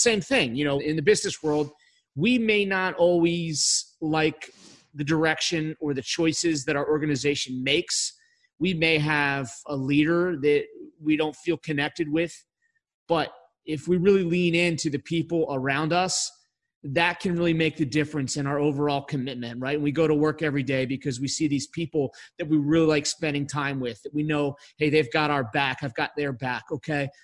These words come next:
That makes it worthwhile. And that's gonna sometimes be the difference maker, right? And that, of course, you know, is, stems from a strong organizational and team culture.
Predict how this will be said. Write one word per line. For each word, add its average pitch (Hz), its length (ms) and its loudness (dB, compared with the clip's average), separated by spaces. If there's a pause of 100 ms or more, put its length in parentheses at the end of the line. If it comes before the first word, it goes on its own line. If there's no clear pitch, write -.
(320)
That 165 120 -2
makes 160 180 0
it 156 80 -14
worthwhile. 143 500 0
And 135 100 -4
that's 147 240 -2
gonna 156 260 -2
sometimes 156 480 -4
be 147 160 -4
the 131 80 -4 (100)
difference 165 340 -6
maker, 120 280 -8
right? 139 200 -2
And 170 100 -6
that, 170 140 -2
of 160 120 -6
course, 160 360 -2
you 165 80 -4
know, 139 200 -2
is, - 380 -2 (280)
stems 156 420 -2
from 143 180 -6
a 131 60 -6
strong 147 480 -4 (400)
organizational 143 760 2
and 117 100 -6
team 131 220 -6
culture. 107 380 -12